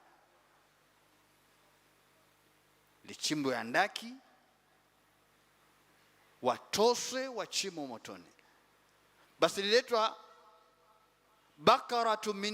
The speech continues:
nuhasi, yani kama vile ng'ombe ukubwa wake ndiyo shaba, alafu wakawashwa ile mo-, shaba, wakatoswa. Kaambiwa, "Wewe na watoto wako leo ndio mwishoni mwenu."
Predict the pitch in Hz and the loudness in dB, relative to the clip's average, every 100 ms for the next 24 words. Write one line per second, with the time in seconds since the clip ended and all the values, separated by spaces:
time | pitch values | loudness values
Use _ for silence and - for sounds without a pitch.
0 | 214 208 196 233 254 254 - 214 123 - | -6 -6 -4 2 2 0 -4 -8 -12 -16
1 | - _ _ _ 170 214 196 240 226 220 | -20 _ _ _ -6 -6 -2 -2 -2 -2
2 | 247 214 196 196 214 254 226 208 190 208 | 0 0 -2 0 2 4 2 2 0 -2
3 | 196 214 226 220 185 202 196 - 233 226 | 0 2 0 -4 -10 -4 -2 -2 -2 -2
4 | 214 170 123 - - - - _ _ _ | 2 0 0 -6 -20 -20 -20 _ _ _
5 | _ _ _ - 131 160 - 160 143 - | _ _ _ -10 -4 -4 -4 -8 -6 -2
6 | 151 180 208 190 190 190 180 196 220 240 | 0 0 -2 -4 -4 -4 -6 -4 0 0
7 | 233 240 233 - - - _ - 135 - | 0 -6 -6 -16 -20 -20 _ -10 -10 -8
8 | 127 - 175 - - 104 - - - _ | -10 -6 -4 -2 -4 -6 -10 -20 -20 _
9 | _ _ _ - 120 135 151 127 151 196 | _ _ _ -2 -2 0 0 0 0 -2
10 | 202 185 160 147 156 151 156 170 - 165 | -4 -4 -4 -4 -8 -4 -4 -4 -8 -18
11 | - 113 131 156 156 147 135 117 104 104 | -18 -12 -4 -4 -4 -6 -8 -6 -8 -8
12 | 90 85 76 | -12 -14 -16